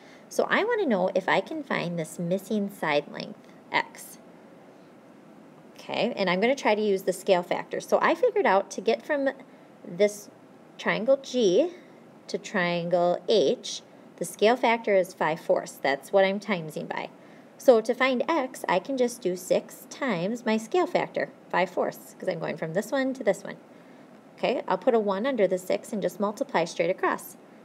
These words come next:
Six times five is thirty, and one times four is four, and then, um, I can type in on my calculator thirty divided by four, which gives me seven point five.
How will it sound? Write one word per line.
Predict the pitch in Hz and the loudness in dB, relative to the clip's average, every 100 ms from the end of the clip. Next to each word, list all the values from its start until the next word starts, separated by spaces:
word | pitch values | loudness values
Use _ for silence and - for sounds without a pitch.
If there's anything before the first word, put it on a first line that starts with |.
| - - - | -20 -20 -20
Six | - 240 233 - | -6 -4 -4 -6
times | 190 165 170 | -6 -6 -2
five | 160 156 311 - - | 2 2 2 -2 -2
is | - - | -2 -2
thirty, | - 180 254 - 339 392 - - - - - - | 2 2 2 -2 -2 -2 -10 -20 -20 -20 -18 -8
and | 175 | -4
one | 170 170 | -2 -2
times | 175 165 - | -4 -8 -6
four | 175 160 196 262 | -2 0 2 0
is | - 202 - | -2 -4 -4
four, | - 180 165 220 | 4 4 6 2
and | - 208 | 2 0
then, | 277 247 240 277 - - - - | 2 2 2 -2 -10 -20 -18 -6
um, | 180 170 - | -4 -2 -2
I | |
can | 190 262 247 | 0 -2 -2
type | 233 226 | -4 -2
in | 208 190 | -2 0
on | 202 202 | 2 2
my | 233 | 2
calculator | 302 - 175 151 190 | 0 0 0 2 2
thirty | 233 214 180 220 | 0 0 2 2
divided | 233 180 165 190 | 0 2 2 2
by | 247 | 0
four, | 247 220 175 330 - - - - - - - - - - - - | 0 0 0 -2 -8 -20 -20 -20 -20 -20 -20 -20 -20 -20 -18 -8
which | 180 - | -6 -2
gives | 208 247 | -2 0
me | 185 175 | -2 -4
seven | 175 - 180 196 196 | -4 2 4 4 -4
point | - 147 - | -6 -8 -6
five. | - - - | -6 -4 -6